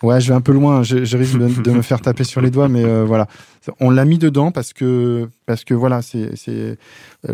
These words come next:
les transferts de gènes, c'est quelque chose de, d'absolument, euh, courant, euh, euh, dans le monde ac-, actuel, hein. Il y en a des transferts de gènes, euh, en-, entre nous et des plantes, euh, entre nous les humains, euh, et cetera. Voilà.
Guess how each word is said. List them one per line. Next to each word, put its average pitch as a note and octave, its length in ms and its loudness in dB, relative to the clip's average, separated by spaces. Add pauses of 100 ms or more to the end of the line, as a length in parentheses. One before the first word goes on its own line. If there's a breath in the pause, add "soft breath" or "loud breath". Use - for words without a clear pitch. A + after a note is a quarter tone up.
les B2 140 2
transferts C3+ 360 -2
de B2+ 100 2
gènes, D#3 200 2
c'est C3+ 120 -4
quelque A#2+ 160 -4
chose A#2 220 -2
de, A2 220 0
d'absolument, A2+ 720 -2
euh, G2+ 40 -2
courant, C3+ 440 2
euh, G2+ 320 -2 (600 soft breath)
euh, G2 600 -8
dans G#2 160 -2
le G#2 80 2
monde A2+ 260 4
ac-, G#2 320 -6 (140)
actuel, A#2 360 -2
hein. G2+ 220 -2 (120)
Il G2+ 80 -6
y - 20 -4
en G#2 100 -2
a G#2 80 0
des G2+ 120 0
transferts A2+ 360 -4
de G#2+ 120 0
gènes, B2 200 2
euh, G#2 300 0
en-, - 160 -10 (300)
entre G#2+ 200 -2
nous B2 160 4
et A#2 60 0
des A2 120 -2
plantes, A#2+ 640 2
euh, G2+ 240 -2
entre G2+ 320 -4
nous G2+ 380 0
les A2 240 -2
humains, A#2+ 680 0
euh, G2 40 -2
et G2 60 -6
cetera. A2 280 -2
Voilà. G2 180 -2